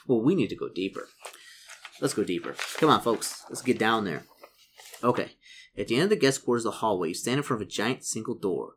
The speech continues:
The same wolf design is carved into it as the entrance to the castle and the entrance to the guest quarters. You try to open the door. It's locked. You can try and pick the lock. Go to ten A. You cast Knock Knock. Go to thirteen C. Man, it would be really helpful if I was a wizard.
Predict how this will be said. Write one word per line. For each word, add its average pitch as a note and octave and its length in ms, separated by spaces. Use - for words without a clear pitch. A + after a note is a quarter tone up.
The F#2 80
same D3+ 380
wolf B2 220
design G2 340
is F#2 100
carved B2 420
into A2 260
it G2+ 60
as F2+ 100
the - 140
entrance F#2+ 260
to - 60
the - 60
castle B2+ 560
and F#2 120
the - 180
entrance G#2 320
to - 40
the F#2 80
guest - 340
quarters. - 500
You - 120
try G#2 180
to G2 80
open F#2 260
the F2+ 60
door. F2+ 220
It's - 140
locked. F#2 480
You G#2+ 120
can G2+ 80
try F#2+ 100
and E2 140
pick D4+ 200
the - 80
lock. F2 360
Go G2+ 120
to F#2+ 60
ten - 320
A. F#2+ 340
You A#2 160
cast A2 300
Knock F#2 240
Knock. D#3+ 360
Go G2+ 80
to F#2+ 100
thirteen G2 360
C. G#2+ 340
Man, A2 300
it B2 60
would F3 100
be F#3 100
really A2 340
helpful A#2 320
if - 60
I F2+ 100
was G2 140
a F2+ 60
wizard. F#2+ 360